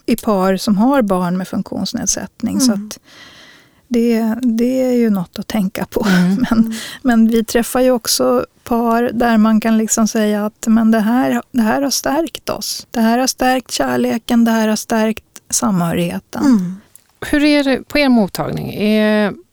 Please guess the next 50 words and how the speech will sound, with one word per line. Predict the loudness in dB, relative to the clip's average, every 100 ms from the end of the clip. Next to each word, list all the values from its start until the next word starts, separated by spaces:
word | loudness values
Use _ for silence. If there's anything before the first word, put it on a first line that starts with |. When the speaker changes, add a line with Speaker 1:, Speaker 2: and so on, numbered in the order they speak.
| _
Speaker 3:
alla | -2 0
välkomna? | 0 -2 -2 -6 -6 -10 _ _ _ -6
Vilka | -4 -4
får | -4
komma? | -4 -4 -8 _ _
Speaker 1:
Ja, | -2 0 2
det | 0 0
är |
ju | 0
de | 2 0
som | 0 0
tillhör | 0 0
rehabiliteringens | 0 -2 -2 -2 -2 0 2 4
målgrupper. | 6 6 6 4 2 0 4 4 4 2
Speaker 3:
Mm. | 2 2 0 -14 -14 -10
<laughs> | -6 -6 -6 -4
Och | 0
det | 2
är | 4
inte | 4 2
bara | 2 2
föräldrar | 2 2 4 2
utan | -2 -4
det |
är | -2
anhöriga, | -2 0 0 0 0 -4 -10 -20 -20
för | -18 -12
har | -8
jag | -8
förstått | -10 -14 -12
det | -2
som. | 2
Speaker 1:
Mm, | 4 2 2
Speaker 3:
Eh. | 2
Speaker 1:
nära | 2 4 2 0
anhöriga, | 0 0 0 -2 -2 -4 -4 -6
så | -6
att | -8 -6
det | -8
kan | -2 -2
vara | -2
syskon | -6 -8 -6 -2 -2 -2 -14 -14
och | -2
Speaker 3:
Mm. | 0
Speaker 1:
det | 2
kan | 0 2
vara | 4
mor- | 2 0
och | -4
farföräldrar. | -6 -12 -12 -10 -6 -6 -10 -18